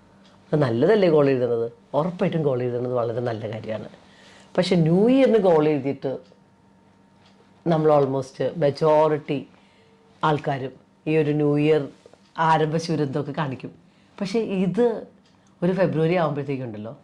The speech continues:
മറന്നു പോവും, അല്ലെങ്കിൽ ആ ഒരു കാര്യം നമ്മൾ വീണ്ടും നമ്മുടെ പഴയ പാറ്റേണിലേക്ക് മൂവ് ഔട്ട് ചെയ്യും. എനിക്കങ്ങനെയായിരുന്നു കേട്ടോ. നിങ്ങൾക്ക് അങ്ങനെ ആണെങ്കിൽ നിങ്ങളൊന്ന് താഴെ വന്നിട്ട്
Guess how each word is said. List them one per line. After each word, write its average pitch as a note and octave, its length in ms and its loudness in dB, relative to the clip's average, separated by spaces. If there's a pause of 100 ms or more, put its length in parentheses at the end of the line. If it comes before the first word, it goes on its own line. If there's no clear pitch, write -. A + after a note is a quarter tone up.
(160)
മറന്നു B2+ 340 -4
പോവും, B2 220 -8 (160)
അല്ലെങ്കിൽ B2+ 320 -6 (320)
ആ - 20 2 (200)
ഒരു D#3+ 140 -2 (100)
കാര്യം C3+ 360 -4 (600)
നമ്മൾ D3+ 160 2 (180)
വീണ്ടും F3+ 400 2
നമ്മുടെ D3 340 -2
പഴയ C#3 220 2 (100)
പാറ്റേണിലേക്ക് A#2+ 800 -6
മൂവ് D3 240 -2
ഔട്ട് A2+ 160 -10
ചെയ്യും. - 160 -14 (720)
എനിക്കങ്ങനെയായിരുന്നു C3+ 600 0
കേട്ടോ. A#2 140 -10 (400)
നിങ്ങൾക്ക് E3+ 300 2
അങ്ങനെ E3 200 2 (160)
ആണെങ്കിൽ E3 360 -4 (420)
നിങ്ങളൊന്ന് F3+ 500 2 (640)
താഴെ G3 260 4
വന്നിട്ട് F3+ 240 2